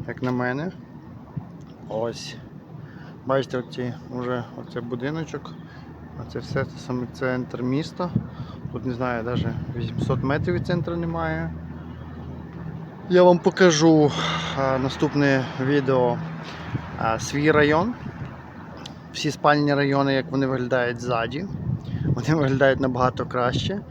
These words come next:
І я тисячу раз казав, хто має дітей, хто з сім'єю,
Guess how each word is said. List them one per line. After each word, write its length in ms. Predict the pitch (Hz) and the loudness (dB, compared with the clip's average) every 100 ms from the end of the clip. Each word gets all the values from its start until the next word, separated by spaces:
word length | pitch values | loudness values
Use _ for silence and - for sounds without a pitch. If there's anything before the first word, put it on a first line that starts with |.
| - - - - - | -16 -16 -16 -16 -10
І 80 | 123 123 120 117 120 | -4 -2 0 -2 2
я 320 | 135 139 139 | 4 4 2
тисячу 460 | 123 135 - 131 | -2 -8 -6 -2
раз 140 | 123 113 | -2 -2
казав, 380 | - 107 107 101 - - - - - | -8 -6 -8 -8 -14 -16 -16 -14 -16
хто 280 | - 139 135 | -4 0 2
має 320 | 131 123 123 | 4 2 2
дітей, 520 | 117 - - 127 143 160 | -4 -6 0 2 0 -4
хто 600 | - - 120 117 117 113 | -10 -2 0 2 0 -2
з 40 | 110 | -6
сім'єю, 880 | - 143 131 120 113 113 127 196 | -6 -2 0 0 0 0 0 -2